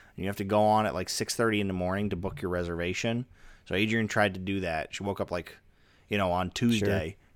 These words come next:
Speaker 1: to book her Saturday reservation. It's like Disney World.
Speaker 2: Yeah.
Speaker 1: Woke up at six thirty,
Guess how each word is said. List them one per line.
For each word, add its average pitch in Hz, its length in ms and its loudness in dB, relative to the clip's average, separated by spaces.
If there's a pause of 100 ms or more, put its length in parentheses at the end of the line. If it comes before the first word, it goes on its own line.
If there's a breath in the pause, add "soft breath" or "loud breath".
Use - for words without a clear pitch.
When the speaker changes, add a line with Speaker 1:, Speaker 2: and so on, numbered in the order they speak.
Speaker 1:
to 98 80 -2
book 101 200 0
her 101 100 2
Saturday 101 400 4
reservation. 95 500 0
It's 82 80 -4
like 98 140 0
Disney 98 260 0
World. 76 340 -6 (680 loud breath)
Speaker 2:
Yeah. 101 240 -4 (360)
Speaker 1:
Woke 110 200 2
up 110 80 0
at 104 100 0
six - 240 -2
thirty, 104 480 4